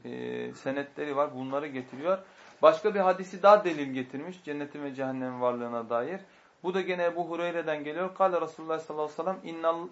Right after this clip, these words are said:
inne lillahi melâiketun fudalâ seyyâra." Seyyâra Arapça araba demek. Seyyâra Arapça araba demek. Diyor ki Allah'ın öyle melekleri vardır ki faziletli, onlar seyyardır. Yani gezerler. Etrafta gezerler.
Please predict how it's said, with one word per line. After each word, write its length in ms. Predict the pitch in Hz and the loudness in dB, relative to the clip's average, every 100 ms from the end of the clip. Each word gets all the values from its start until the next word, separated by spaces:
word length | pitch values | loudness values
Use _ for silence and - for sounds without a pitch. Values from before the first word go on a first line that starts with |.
| - | -8
inne 340 | 190 190 175 | -6 -2 -2
lillahi 440 | 165 165 196 170 160 | -2 2 2 2 0
melâiketun 760 | 160 165 170 196 190 180 202 | 2 4 2 0 -4 -4 -6
fudalâ 640 | 196 165 160 160 196 208 - - - | -6 0 2 8 8 8 2 -20 -20
seyyâra." 760 | - 156 156 180 170 123 104 - _ _ - | -2 0 6 10 10 8 0 -8 _ _ -10
Seyyâra 520 | - 165 202 220 208 | -2 2 8 10 12
Arapça 440 | 185 214 220 226 | 10 10 6 4
araba 400 | 190 170 180 202 | 8 10 8 4
demek. 240 | 170 139 107 - - - _ _ _ - - - - | 2 -2 -8 -16 -20 -20 _ _ _ -20 -20 -20 -6
Seyyâra 460 | 131 139 185 190 | -4 2 6 6
Arapça 420 | 147 170 196 - | 8 8 6 4
araba 320 | 160 165 190 180 | 4 4 2 0
demek. 340 | 175 208 - | -2 -4 0
Diyor 180 | 214 214 | -2 0
ki 80 | - | 2
Allah'ın 480 | 170 175 185 208 | 2 6 4 4
öyle 240 | 208 196 214 | 0 0 0
melekleri 560 | 196 190 196 196 202 | 2 0 -2 -2 4
vardır 340 | 220 226 196 185 | 6 6 4 -4
ki 100 | 196 | -4
faziletli, 640 | 190 180 185 185 185 214 | 4 4 4 -2 -2 2
onlar 360 | 190 185 208 220 | 2 4 4 4
seyyardır. 640 | - 185 175 196 180 135 | 2 -2 6 6 6 -2
Yani 320 | 127 185 214 175 | 4 6 6 2
gezerler. 520 | 160 147 165 123 107 - _ _ _ _ _ _ - | 2 6 4 4 -6 -12 _ _ _ _ _ _ -4
Etrafta 480 | 143 160 160 160 | 2 4 4 4
gezerler. 540 | 180 147 147 160 147 | -2 -2 0 0 0